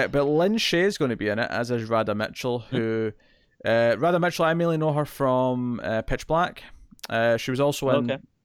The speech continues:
Speaker 1: The Crazies and Silent Hill. Uh,
Speaker 2: Oh, all right.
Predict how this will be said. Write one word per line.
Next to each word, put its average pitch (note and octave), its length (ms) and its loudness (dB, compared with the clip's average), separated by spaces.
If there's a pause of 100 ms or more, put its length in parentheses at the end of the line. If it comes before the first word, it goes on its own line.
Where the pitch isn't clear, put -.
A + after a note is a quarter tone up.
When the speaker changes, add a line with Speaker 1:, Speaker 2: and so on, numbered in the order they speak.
(180)
Speaker 1:
The - 100 -6
Crazies C3 540 -2
and A#2 180 -8
Silent A2 320 -4
Hill. F#2 440 -6 (520)
Uh, G2 480 -2
Speaker 2:
Oh, G4 200 -4
all - 60 -4
right. C3 200 -6